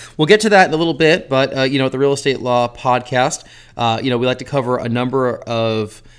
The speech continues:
uh, items related to the same topic during each one of our episodes. Uh, so why don't we really just start with the basics about condo associations? Like,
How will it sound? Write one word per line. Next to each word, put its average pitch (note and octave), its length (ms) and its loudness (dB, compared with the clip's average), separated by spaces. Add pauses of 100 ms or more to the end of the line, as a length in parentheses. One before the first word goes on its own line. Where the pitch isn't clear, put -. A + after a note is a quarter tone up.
(200)
uh, A2 160 -2
items C3 460 -2
related B2 400 -4
to B2+ 80 -12
the A2 80 -8
same A#2+ 220 -6
topic A#2 400 -6
during B2 200 -4
each A2+ 140 -10
one A#2+ 100 -4
of A2+ 80 -4
our A2+ 140 0
episodes. A#2+ 680 -6 (360)
Uh, A2 200 -2
so D3 160 0
why C#3+ 220 0
don't D4 100 -2
we E4 80 -2
really F#3 220 0
just - 260 -6
start - 380 0
with C#3+ 160 -2
the C3 60 -6
basics A#2+ 640 -6
about A2+ 460 -2
condo A#2 320 -4
associations? G#2 760 -6
Like, A2 220 -4